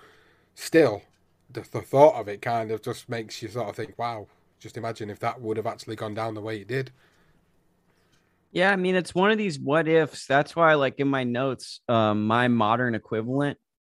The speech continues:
Speaker 2: the guys that stand out are kinda like the Broners and the Zab Judas, where it's like, we have a lot of,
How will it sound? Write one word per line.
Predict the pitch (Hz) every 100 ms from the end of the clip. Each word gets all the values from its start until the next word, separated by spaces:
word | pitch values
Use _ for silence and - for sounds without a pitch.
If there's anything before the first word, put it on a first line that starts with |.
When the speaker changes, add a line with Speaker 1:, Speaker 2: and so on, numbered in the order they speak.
| _
Speaker 2:
the | 117
guys | 107 110 117 120
that | 127 -
stand | 117 117 113
out | 127
are | 120
kinda | 107 117 113
like | 113 107
the | -
Broners | 101 104 110 117 120 120 113 -
and | 117 113
the | 104
Zab | 101 107 113
Judas, | 95 120 165 110 101 -
where | - 120
it's | 117 -
like, | 120 120
we | 120
have | 127 123
a | 127
lot | 117 107 127
of, | 123 120